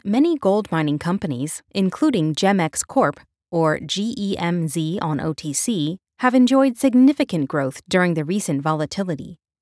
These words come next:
Exploding past startup phase and achieving global growth in mere months, Gemex is fast approaching a holy grail that differentiates Gemex from all others in the gold space,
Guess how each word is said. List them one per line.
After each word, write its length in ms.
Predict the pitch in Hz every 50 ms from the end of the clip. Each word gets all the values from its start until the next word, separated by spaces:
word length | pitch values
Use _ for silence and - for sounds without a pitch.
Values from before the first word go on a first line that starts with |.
| _ _
Exploding 600 | - 214 214 - - - - 240 233 220 214 202
past 380 | 185 175 190 190 185 - - -
startup 460 | - - - 214 196 202 196 180 - _
phase 320 | - 190 185 190 226 247 -
and 120 | - 185 170
achieving 520 | 165 165 - - 247 247 220 196 170 160
global 420 | - 175 160 208 240 226 190 165 151
growth 420 | 147 170 208 214 196 175 165 -
in 160 | 165 160 160
mere 200 | 170 220 254 226
months, 520 | 180 170 208 202 143 156 156 - - - - _ -
Gemex 480 | 175 226 269 294 302 294 294 285 - -
is 160 | 196 170 165
fast 340 | - - 220 254 262 - -
approaching 480 | 269 - - 220 214 - - 226 226 -
a 100 | - 160
holy 400 | 151 135 - - 254 277 277 294
grail 480 | 262 - 196 208 214 180 139 135 139 - -
that 100 | 147 143
differentiates 920 | - 254 254 - 220 208 208 247 254 - - 175 143 127 131 143 - - -
Gemex 520 | - 180 160 156 147 139 170 - - -
from 220 | - - 147 147 143
all 280 | - 175 190 208 233 -
others 360 | - 214 208 170 131 131 -
in 100 | 151 143
the 80 | 147 143
gold 260 | - 160 175 180 -
space, 440 | - - 135 123 127 - - -